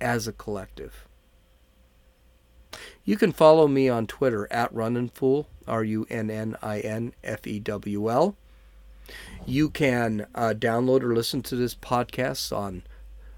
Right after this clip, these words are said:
Apple Podcasts, Podbean, Podcast Addict, and YouTube. Visit my website where you can see the show notes and about the seventy-five different, uh, links that I have for this story.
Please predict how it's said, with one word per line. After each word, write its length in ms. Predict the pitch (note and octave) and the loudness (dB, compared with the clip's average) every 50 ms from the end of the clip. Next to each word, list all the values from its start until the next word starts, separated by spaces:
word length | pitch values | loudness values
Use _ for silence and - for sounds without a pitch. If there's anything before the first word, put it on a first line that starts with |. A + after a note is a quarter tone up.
| - - - - | -20 -12 -6 -2
Apple 340 | A2+ G#2+ G2+ - - A2 | -2 -2 -2 -2 -6 -10
Podcasts, 720 | - - - A2 A2+ A#2+ A#2+ - - C#3 C#3+ D3+ - - - - | -8 -6 -4 -2 -2 -2 -4 -4 -4 -4 -4 -2 -4 -6 -10 -8
Podbean, 600 | - A2+ G#2+ A2 A#2 A#2+ - B2 C#3 D3+ D#3 C#3+ | -6 -2 -2 -2 -2 -2 -4 -4 -4 -4 -6 -8
Podcast 600 | - - A#2 G#2+ A2 - - B2 A#2+ A#2 A#2 - - - | -6 -6 -4 -4 -4 -4 -4 -6 -4 -4 -4 -6 -6 -6
Addict, 460 | A#2+ A#2+ A#2+ C#3 D3 D3 - - - - | -4 -4 -4 -4 -6 -8 -8 -14 -12 -8
and 260 | B2 A#2 A#2+ C3+ C3 | -4 -2 -2 -2 -2
YouTube. 500 | B2 A2+ A#2 B2 - - - D#3+ F#3+ G#3+ - - - - - - - - - - - | -2 -2 -2 -2 -2 -2 -2 0 0 -2 -4 -8 -16 -18 -18 -16 -16 -16 -16 -6 2
Visit 280 | - G3 G3 - A#3+ - | 4 4 4 4 2 2
my 200 | G3+ F3 E3+ D#3+ | 6 6 6 8
website 560 | D3 D#3 E3+ E3+ - - C#3+ A#2+ A2 - - | 8 6 6 6 4 2 2 2 2 2 2
where 100 | B2+ B2+ | 4 4
you 120 | B2 A#2+ | 4 2
can 180 | - - C#3 A#2 | 0 -2 -4 -2
see 160 | - - C#3+ | 0 2 2
the 120 | B2+ A#2+ | 2 2
show 300 | A#2 - - - C#3 C3 | 2 2 4 6 6 6
notes 380 | C3+ C3+ C3 C3 C3 B2+ - - | 6 6 6 6 4 4 0 -2
and 80 | A#2+ A2+ | -2 0
about 260 | A2 A#2 A2+ G#2+ - | 2 2 0 0 0
the 100 | A#2 G2 | -2 -4
seventy-five 1040 | - - - - C3+ B2+ C3 C3 C3 A#2+ A2 - - - A#2+ A#2 A#2+ A#2+ A2 G2+ A#2+ B2+ - - - | -2 0 0 2 2 2 2 0 -2 -2 -4 -4 0 0 2 2 2 2 0 -2 -4 -12 -16 -8 -2
different, 640 | - B2 A#2 - - - B2+ B2 B2 - - - - - - - - - - - - | 0 0 0 0 0 0 2 2 0 -2 -6 -10 -12 -14 -18 -20 -20 -20 -18 -12 -8
uh, 240 | - A2+ G#2+ G#2 G#2 | -6 -4 -4 -4 -4
links 460 | G2+ G2+ A2+ A#2 A#2+ B2+ B2 - - | -2 0 2 2 2 2 0 -2 -4
that 180 | - - C3 B2 | -2 0 0 0
I 120 | A#2+ A#2+ | 0 -2
have 520 | A#2+ B2 B2 A#2+ A#2+ B2 C3 - - - - - | -2 -2 -2 -2 0 0 -2 -2 -6 -14 -20 -18
for 320 | - - - C3+ C3 C3 | -8 0 2 4 4 4
this 200 | B2+ C3 B2+ - | 4 2 2 0
story. 520 | - - - C#3+ C3 C3 C3 C#3 D3+ D#3 | 0 -2 0 4 4 6 6 4 2 -2